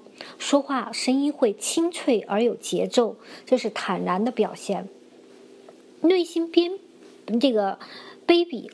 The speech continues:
乖张的人，心怀鬼胎，声音自然就会阴阳怪气，非常刺耳。而内心宽宏柔-，宽宏柔和的人，说话声音温柔和缓，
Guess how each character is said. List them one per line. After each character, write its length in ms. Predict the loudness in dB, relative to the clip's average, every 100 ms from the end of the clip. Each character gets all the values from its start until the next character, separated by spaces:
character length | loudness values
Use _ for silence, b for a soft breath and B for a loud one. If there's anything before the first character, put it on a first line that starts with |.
| 2
乖 240 | 2 2
张 240 | 0 0
的 80 | 0
人， 240 | 0 -2 -8 -16
心 240 | -4 0 0
怀 180 | 0
鬼 240 | 0 0 -2
胎， 320 | -4 -2 -4 B B B
声 240 | -4 0 2
音 220 | 0 -2
自 140 | -2
然 200 | 0 0
就 140 | 0 0
会 160 | 0
阴 240 | 2 0 2
阳 200 | -2 0
怪 220 | 0 0
气， 400 | -4 -6 -6 -10 -8
非 220 | -2 0
常 200 | 0 -2
刺 240 | -4 -2
耳。 260 | -2 -4 -10 B B B B B
而 140 | 2
内 200 | 4 0
心 240 | -2 -2 -4
宽 400 | -4 0 0 0
宏 280 | 0 -2 0
柔-， 340 | 0 0 -2 -4
宽 260 | -6 -2 -2
宏 340 | 0 0 0 -4
柔 220 | -2 2 0
和 260 | 0 -2
的 120 | 0
人， 220 | -2 -2 -6 B B
说 220 | 0 2 2
话 160 | -2
声 220 | -4 -2
音 240 | 0 -2 -2
温 240 | 0 0 0
柔 200 | -2 -2
和 320 | -4 -6 -6
缓， 280 | -2 -4 -4